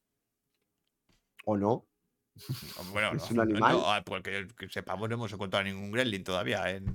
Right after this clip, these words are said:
Speaker 1: Ah, bueno, perdona, pero a lo
Speaker 2: Todavía,
Speaker 1: mejor
Speaker 2: ¿eh?
Speaker 1: es una, un, y un marciano tampoco.
Speaker 2: Eh, claro, por eso ahí está la
Speaker 1: Ah,
Speaker 2: polémica.
Speaker 1: pues ahí está la polémica. Bueno, pues eso.
Speaker 2: Megalodón.
Speaker 1: Megalo-, a ver,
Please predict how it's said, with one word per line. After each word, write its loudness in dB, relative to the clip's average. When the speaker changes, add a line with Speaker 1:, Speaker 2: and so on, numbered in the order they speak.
Speaker 1:
Ah, 8
bueno, 8
perdona, 6
pero 6
a 8
lo 6
Speaker 2:
Todavía, 6
Speaker 1:
mejor 8
Speaker 2:
¿eh? 6
Speaker 1:
es 0
una, 6
un, 6
y 8
un 10
marciano 8
tampoco. 6
Speaker 2:
Eh, -6
claro, 0
por 4
eso 2
ahí 4
está 6
la 10
Speaker 1:
Ah, 8
Speaker 2:
polémica. 2
Speaker 1:
pues 6
ahí 8
está 8
la 8
polémica. 6
Bueno, 4
pues 4
eso. 2
Speaker 2:
Megalodón. 0
Speaker 1:
Megalo-, 8
a 8
ver, 6